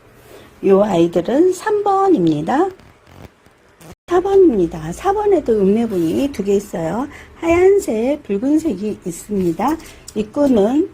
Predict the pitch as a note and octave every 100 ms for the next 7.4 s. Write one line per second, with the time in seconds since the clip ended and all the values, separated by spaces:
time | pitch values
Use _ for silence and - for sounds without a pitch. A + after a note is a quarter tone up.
0 | - - F4+ - A#3 A#3 - A3 G#3 G#3+
1 | - D4+ F4 F#4+ - - - - A#3 -
2 | - - F3 E3 - C#3+ C#3+ - F4+ E4+
3 | G#4 A#4 _ _ - - F4 D#4 G#3+ G3+
4 | A3+ G#3+ A3+ - F#3+ B3+ C#4+ - G4 -
5 | E4 - E4 C4+ E3 - C#4+ C4+ A3+ F#3+
6 | F3+ A#3+ - - - - G4+ G4 F#4 E4+
7 | C#4 A3 A3+ C#4